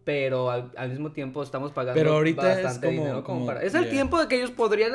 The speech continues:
Speaker 1: tener un servicio
Speaker 2: En
Speaker 1: bueno
Speaker 2: este momento,
Speaker 1: y, y, y
Speaker 2: es
Speaker 1: modificar
Speaker 2: verdad.
Speaker 1: todo lo que tengan
Speaker 2: Eso es
Speaker 1: que
Speaker 2: verdad.
Speaker 1: modificar, pero no,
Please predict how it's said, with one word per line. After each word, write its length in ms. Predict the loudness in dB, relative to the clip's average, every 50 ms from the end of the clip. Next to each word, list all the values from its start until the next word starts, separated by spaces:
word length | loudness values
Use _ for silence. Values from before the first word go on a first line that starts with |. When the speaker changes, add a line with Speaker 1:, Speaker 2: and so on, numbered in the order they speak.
| 0 0
Speaker 1:
tener 240 | 0 0 0 0 -2
un 120 | -4 -4 -4
servicio 360 | -4 -4 -4 -2 -2 0 0
Speaker 2:
En 40 | 0
Speaker 1:
bueno 200 | 0 0 0 -2
Speaker 2:
este 120 | -4 -4
momento, 380 | -4 -6 -6 -8 -10 -8 -2 0
Speaker 1:
y, 40 | 0
y, 520 | 0 2 0 0 0 0 0 0 0 2
y 80 | 2 0
Speaker 2:
es 80 | 0
Speaker 1:
modificar 360 | 0 0 0 0 0 0 2 0
Speaker 2:
verdad. 140 | 0 2
Speaker 1:
todo 120 | 2 2 2
lo 80 | 2 0
que 80 | -2
tengan 360 | -4 -4 -4 -4 -2 -4 -4 -6
Speaker 2:
Eso 140 | -6 -6
es 80 | -8 -8
Speaker 1:
que 60 | -4
Speaker 2:
verdad. 140 | -4 -2 0
Speaker 1:
modificar, 300 | 0 0 0 -2 -2 0
pero 160 | 0 0 2
no, 360 | 4 4 4 4 4 2 -4